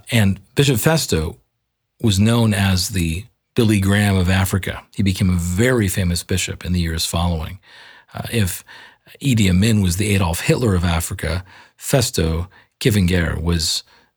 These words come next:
the Billy Graham. And he says this, and I think these words are so important for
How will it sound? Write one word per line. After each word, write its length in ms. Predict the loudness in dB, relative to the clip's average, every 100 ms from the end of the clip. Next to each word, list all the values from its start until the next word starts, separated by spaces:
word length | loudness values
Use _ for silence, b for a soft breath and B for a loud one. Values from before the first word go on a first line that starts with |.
| -4
the 420 | -2 0 -2 -8 -16 _ _ _ _ _ _ _ _ _ -4
Billy 160 | -2
Graham. 320 | -2 -4 -10 -16 _ _ _ _ _ _ _ B B
And 80 | -2
he 40 | 0
says 260 | 2 2
this, 200 | 0 0
and 80 | 0
I 40 |
think 180 | 2 2
these 160 | 2 2
words 240 | 2 2
are 60 | 0
so 280 | 0 0 2
important 460 | 0 0 0 0
for 320 | -2 -4 -4